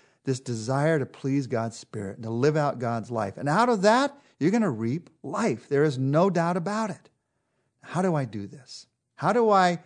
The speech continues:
sow to the Spirit? Instead of sowing to my own selfishness, living each day for my selfish gain, how do I sow to the Spirit? How do I live to please the Spirit? Well, there's two things that are required. I-, if you go along with this picture,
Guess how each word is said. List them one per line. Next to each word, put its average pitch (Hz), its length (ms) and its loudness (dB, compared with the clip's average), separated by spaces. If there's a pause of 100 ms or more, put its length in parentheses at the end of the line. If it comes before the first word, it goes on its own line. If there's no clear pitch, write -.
sow 147 400 4
to 147 80 -2
the 131 100 -6
Spirit? 110 420 -2
Instead 123 260 0
of 185 100 0
sowing 170 480 4
to 147 80 0
my 139 160 2
own 131 160 0
selfishness, 127 800 -2 (380)
living 143 320 2
each 139 240 -2
day 123 240 4
for 127 160 -4
my 113 200 2
selfish 117 600 -2
gain, 107 460 -4 (340)
how - 140 -2
do 226 120 0
I 226 80 0
sow 165 300 -2
to 156 80 -2
the 139 80 -8
Spirit? 104 340 -4
How 151 140 0
do 220 100 2
I 202 60 2
live 156 260 0
to 135 80 -4
please 131 380 -4
the 113 100 -14
Spirit? 101 460 -8 (400)
Well, 120 60 4
there's 113 120 0
two 185 200 0
things 131 260 0
that 139 80 0
are 139 60 -2
required. 156 480 -4 (200)
I-, - 40 -8
if 135 180 -6
you 143 60 0
go 151 180 6
along 151 240 6
with 143 100 -2
this 147 140 -2
picture, 156 500 -2